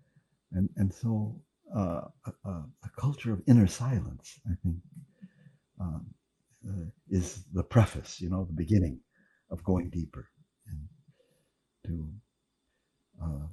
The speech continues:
this recollection. Al-, also, <clears throat> that, that's, you know, a well-known practice from the spiritual writers,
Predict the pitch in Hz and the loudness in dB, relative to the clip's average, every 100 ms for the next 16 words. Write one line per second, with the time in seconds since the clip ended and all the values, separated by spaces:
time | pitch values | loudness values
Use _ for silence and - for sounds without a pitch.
0 | 92 71 - - _ _ - _ - 95 | -10 -14 -14 -20 _ _ -20 _ -6 -4
1 | - 78 76 - 71 69 _ _ _ _ | -2 -2 -4 -6 -14 -14 _ _ _ _
2 | _ _ _ _ _ _ _ _ - 139 | _ _ _ _ _ _ _ _ 2 6
3 | 127 135 131 117 135 - 120 101 - - | 8 8 8 4 4 2 2 2 -2 -2
4 | 107 98 95 - - - 107 80 73 82 | 0 2 2 0 -20 -10 -2 -2 0 2
5 | 92 87 80 78 82 - - _ _ 104 | 4 4 4 2 0 -8 -20 _ _ 2
6 | 127 - 82 95 87 87 - 123 101 - | 2 0 -4 0 0 0 10 10 10 6
7 | 92 92 95 87 110 | -2 0 0 2 -2